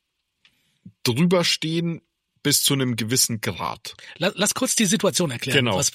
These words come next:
Speaker 2: was ist passiert.
Speaker 1: Genau, deswegen sag, bis zu einem gewissen Grad solltest du drüber stehen und die Situation ist eine absolute Drübersteh-Situation, meiner Meinung nach.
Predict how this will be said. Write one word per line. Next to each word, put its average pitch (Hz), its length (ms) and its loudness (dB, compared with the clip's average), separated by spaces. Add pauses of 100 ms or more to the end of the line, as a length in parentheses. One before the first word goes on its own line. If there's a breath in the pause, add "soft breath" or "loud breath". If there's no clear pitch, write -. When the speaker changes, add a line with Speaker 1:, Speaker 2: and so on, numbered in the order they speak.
Speaker 2:
was 143 120 -2
ist 139 100 -6
passiert. - 400 -8
Speaker 1:
Genau, 113 260 0
deswegen 113 360 0
sag, 104 220 -2
bis 139 160 0
zu - 80 0
einem 147 220 0
gewissen 147 400 0
Grad 131 400 0
solltest 131 380 0
du 117 60 -4
drüber 160 440 0
stehen 165 500 -2
und 110 300 -4 (160)
die 160 100 -2
Situation 139 720 2
ist - 160 -2
eine 117 360 -4
absolute 127 540 -2
Drübersteh-Situation, 107 1400 -2
meiner 113 380 0
Meinung 95 300 -4
nach. 101 340 -4